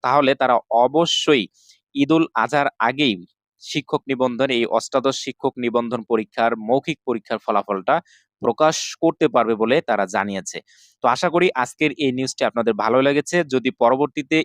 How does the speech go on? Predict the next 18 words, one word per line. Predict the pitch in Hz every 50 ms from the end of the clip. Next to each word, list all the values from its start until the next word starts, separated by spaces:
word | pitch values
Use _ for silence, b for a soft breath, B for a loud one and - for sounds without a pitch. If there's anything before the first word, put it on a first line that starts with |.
| -
এনটিআরসি | 123 120 120 120 - 147 147 143 135 - - - 143 139
এ | 139
সহ | - - - 156 151 135 107 87 - -
সকল | - - - 151 - - - 165 165 165 165 160 151 -
চাকরির | - 135 113 - - 139 135 123 -
পরীক্ষার | 127 120 123 120 _ - - 123 120
গুরুত্বপূর্ণ | 113 104 123 135 - _ - 127 131 131 123 120 - -
তথ্য, | 131 131 - _ _ - 151 143 127
নিউজ | 110 110 123 139 151 156 - - - -
এবং | 143 147 143 123 104 98 B B B B B B B B B B B B B B -
সাজেশনগুলো | - - 143 127 139 170 - - 170 160 151 151 143
পেতে | - - 139 123 - 143
চান, | - - 147 156 165
তাহলে | 156 143 135 131 - -
অবশ্যই | 120 123 127 147 165 165 - - 185 -
চ্যানেলটি | - 151 135 127 135 135 131 156
সাবস্ক্রাইব | - - 127 117 110 - - 135 127 - -
করে | 135 135 151